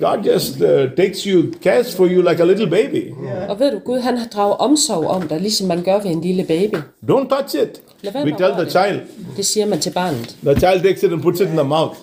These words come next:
Speaker 2: Og så tager barnet det og putter det ind i munden.
Speaker 1: That's okay. You know, you, okay, okay, then you try to correct the child.
Speaker 2: Og det er okay,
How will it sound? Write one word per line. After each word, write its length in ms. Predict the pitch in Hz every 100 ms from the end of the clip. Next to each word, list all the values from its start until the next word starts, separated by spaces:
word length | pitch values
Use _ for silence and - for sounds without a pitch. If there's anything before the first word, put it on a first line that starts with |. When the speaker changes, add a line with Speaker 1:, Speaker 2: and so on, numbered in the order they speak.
| -
Speaker 2:
Og 100 | 190
så 120 | 240 233
tager 200 | 269 247
barnet 260 | 240 214 156
det 120 | 165
og 60 | -
putter 180 | 190
det 80 | 165
ind 120 | 202
i 40 | 160
munden. 240 | 175 175
Speaker 1:
That's 240 | 185 233 240
okay. 440 | 240 175 120 110
You 40 | 139
know, 200 | 156 151
you, 120 | 151
okay, 260 | 175 180 220
okay, 300 | 196 202 170
then 220 | 156 165
you 80 | 156
try 180 | 156 156
to 100 | 156
correct 220 | 147 143
the 160 | 123 110
child. 220 | 110 82 - - -
Speaker 2:
Og 120 | 175
det 80 | 269
er 80 |
okay, 380 | 254 277 233 226